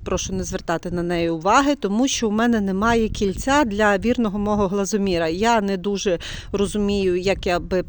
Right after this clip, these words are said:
правильно зробила кільце, нитку натягувати не хочу, і тому я принесла миску, забрала від курей, висипала зерно, це кури їдять з неї, і зроблю відносно миски, зроблю таке кільце і заберу звідти, е, траву з-під то-, ну,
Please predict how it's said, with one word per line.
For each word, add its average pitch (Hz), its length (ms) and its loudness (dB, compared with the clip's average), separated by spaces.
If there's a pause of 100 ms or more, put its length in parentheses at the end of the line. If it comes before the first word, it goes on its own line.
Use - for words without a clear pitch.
(120)
правильно 180 420 4
зробила 190 420 -2
кільце, 262 480 0
нитку 247 360 2
натягувати 196 640 0
не 233 100 0
хочу, 359 360 0 (360)
і 339 160 4
тому 277 360 4
я 233 220 4
принесла 202 540 -2
миску, 233 400 0
забрала 196 420 2
від 175 160 -4
курей, 254 320 0
висипала 190 480 -2
зерно, 226 420 2 (300)
це - 120 -4
кури 170 280 -2
їдять 233 300 -2
з - 40 -10
неї, 311 420 2
і 269 320 2
зроблю 240 460 2
відносно 214 460 -2
миски, 220 320 -2
зроблю 202 360 -2
таке 196 260 -2
кільце 185 580 -2 (420)
і 208 180 2
заберу 202 500 0
звідти, 208 540 -4
е, 190 960 0
траву 170 420 -2 (300)
з-під - 580 -6
то-, 185 200 -2
ну, 240 120 -6